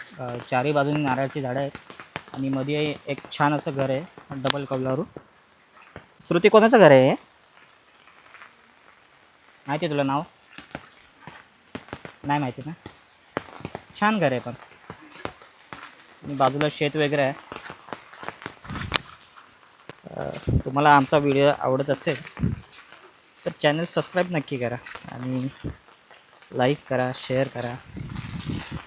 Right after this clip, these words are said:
कारण की तुमच्यासाठी छान असे व्हिडिओ मी गावाकडचे घेऊन येतो. तर मंडळी, आपण आता मळ्यात आलो आहे. हे बघताय, खूप छान असा मळा आहे आणि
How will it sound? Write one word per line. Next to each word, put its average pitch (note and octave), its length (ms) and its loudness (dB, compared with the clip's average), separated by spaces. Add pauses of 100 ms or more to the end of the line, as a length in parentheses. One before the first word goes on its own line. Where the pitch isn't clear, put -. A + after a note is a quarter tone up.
(160)
कारण C#3+ 180 -4
की D3+ 120 -4
तुमच्यासाठी D3+ 880 -4 (840)
छान D#3+ 160 2
असे D#3+ 180 -2
व्हिडिओ D3 260 2
मी D3 180 0
गावाकडचे C3+ 480 -2
घेऊन B2 180 -2
येतो. F2+ 360 -10 (2250)
तर - 60 -8
मंडळी, D#3 340 8
आपण F#3+ 280 8
आता G3 380 8
मळ्यात F3+ 400 8
आलो C#3 160 6
आहे. F3 100 2 (1040)
हे D#3 60 -4
बघताय, D3 400 -2
खूप - 280 -6
छान D#3 180 4
असा D#3+ 160 -2
मळा C3+ 240 0
आहे B2 120 -4
आणि C#3 400 -6